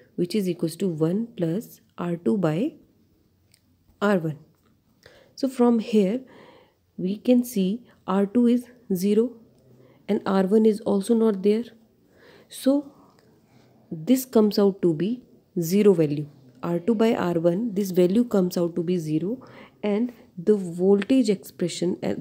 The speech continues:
for the gain expression from here is equals to V naught by V I is equals to one. From here we can conclude it that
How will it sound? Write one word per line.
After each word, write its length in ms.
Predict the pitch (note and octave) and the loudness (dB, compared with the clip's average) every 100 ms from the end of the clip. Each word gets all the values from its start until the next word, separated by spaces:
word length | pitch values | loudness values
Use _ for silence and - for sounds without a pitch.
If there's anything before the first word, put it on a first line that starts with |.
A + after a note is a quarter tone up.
| - | -8
for 180 | - F3+ | 0 2
the 120 | F3 | 2
gain 460 | D#3+ D#3 F#3+ A3 B3 | -4 -2 2 4 4
expression 640 | A#3+ - F3 - E3+ F#3 | 2 -2 -4 -2 -2 -2
from 260 | - E3+ | -2 0
here 300 | E3 D#3+ D#3+ - | 2 2 2 0
is 200 | D#3+ - | -4 -4
equals 400 | D#3 - D#3 - | -6 -4 -6 -4
to 260 | F3 A3+ A#3+ - - _ D#3+ | -4 -4 -8 -20 -20 _ -10
V 240 | E3 E3+ | -4 0
naught 420 | E3+ F3+ A3+ F#3+ | 2 0 0 -4
by 240 | E3+ E3 D3+ | -2 0 -2
V 300 | D3 D#3 - | -2 -6 -6
I 300 | - D#3 G3+ B3 - _ - | -6 -2 -4 -6 -14 _ -10
is 160 | F3 - | -10 -8
equals 460 | E3+ D3+ D#3+ D3+ - | -10 -4 -2 -2 -4
to 200 | G#3+ D4+ - _ _ - - D#3 | -6 -6 -10 _ _ -20 -16 -8
one. 180 | D#3 D3+ - _ _ _ _ _ _ _ _ _ _ | -8 -8 -14 _ _ _ _ _ _ _ _ _ _
From 260 | - E3+ D#3+ | -4 -2 0
here 280 | E3 E3 F#3+ - | 0 -2 -4 -8
we 60 | E3+ | -4
can 220 | F#3 F3+ | -2 -2
conclude 520 | F3 D#3 D#3+ D#3 D3 | -2 -4 -2 -2 0
it 160 | E3+ E3 | -2 0
that 280 | E3 - | -4 -4